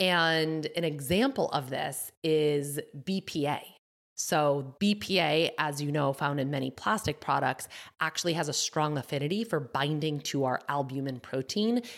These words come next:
and that can start the autoimmune process. So there is, like, this huge emphasis on heavy metals, heavy metals, heavy metals, but we actually have to pay attention to other chemicals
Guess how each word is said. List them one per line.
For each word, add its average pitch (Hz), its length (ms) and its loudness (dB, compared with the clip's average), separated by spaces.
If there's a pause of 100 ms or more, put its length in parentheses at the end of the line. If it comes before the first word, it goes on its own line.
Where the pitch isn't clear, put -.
(120)
and 160 140 -2
that 165 160 -2
can 151 120 -6
start 147 360 0 (100)
the 135 340 -4 (140)
autoimmune 135 680 0
process. - 600 -4 (340)
So 175 460 2 (220)
there 214 200 4
is, 185 260 2
like, 170 220 -2
this 156 180 0
huge 202 960 0 (160)
emphasis 160 840 -2 (520)
on 160 420 2
heavy 214 360 0
metals, 202 420 2
heavy 220 300 0
metals, 202 400 0
heavy 226 300 0
metals, 170 540 2 (360)
but 175 180 2
we 226 160 2
actually 226 300 0
have 165 240 -2
to - 80 -10
pay - 160 -4
attention 147 600 -4
to 143 440 -4
other 214 200 2
chemicals - 720 -8